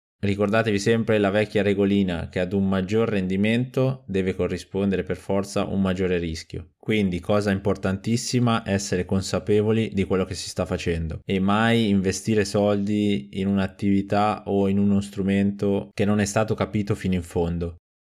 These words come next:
Portando la mia esperienza personale, io ho iniziato proprio con cento euro investendoli nel crowdfunding. E questo non significa chiaramente che è il metodo migliore per iniziare, ma è semplicemente la mia esperienza,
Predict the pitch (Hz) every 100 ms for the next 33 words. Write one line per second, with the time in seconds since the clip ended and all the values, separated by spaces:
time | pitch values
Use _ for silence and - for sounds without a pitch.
0 | _ - 98 - 107 107 95 95 113 113
1 | - 98 101 101 90 90 - 101 98 101
2 | 113 117 - - 107 104 98 101 - 92
3 | 90 87 85 110 107 95 95 92 - 117
4 | 110 104 98 101 110 120 135 _ _ 104
5 | 113 117 113 110 113 113 113 101 104 -
6 | 95 95 - 85 87 85 87 87 - _
7 | 104 98 123 123 107 107 117 120 143 131
8 | 101 95 - - 95 98 95 92 95 98
9 | 92 92 95 95 95 92 92 92 92 90
10 | 85 82 87 87 85 - 92 82 80 78
11 | 104 107 104 101 107 123 104 107 110 107
12 | 92 98 101 98 90 98 98 87 - 85